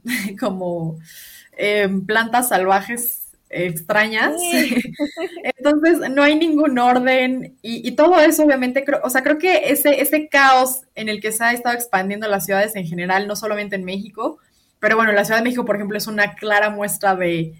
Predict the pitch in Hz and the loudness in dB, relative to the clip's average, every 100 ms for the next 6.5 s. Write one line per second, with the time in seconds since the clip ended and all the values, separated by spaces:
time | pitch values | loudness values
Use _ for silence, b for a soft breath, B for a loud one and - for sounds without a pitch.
0 | B B 202 202 202 202 196 190 190 185 | B B 0 2 2 0 0 0 0 -2
1 | 190 - 214 220 196 190 190 220 247 247 | -2 -2 -2 -4 -6 -6 -4 -6 -4 -2
2 | 185 185 202 - 196 196 170 - _ _ | -2 0 -4 -2 -2 0 -4 -12 _ _
3 | - 185 180 175 170 160 b b b - | -10 -6 -4 -4 -4 -8 b b b -8
4 | 208 196 185 - 226 247 262 202 214 214 | -6 -2 -2 0 -2 0 0 -2 -4 -2
5 | 254 262 277 - 214 220 254 226 220 226 | -2 0 -2 -4 -6 -4 -4 -8 -10 -10
6 | 214 196 - 208 196 | -10 -12 -12 -12 -12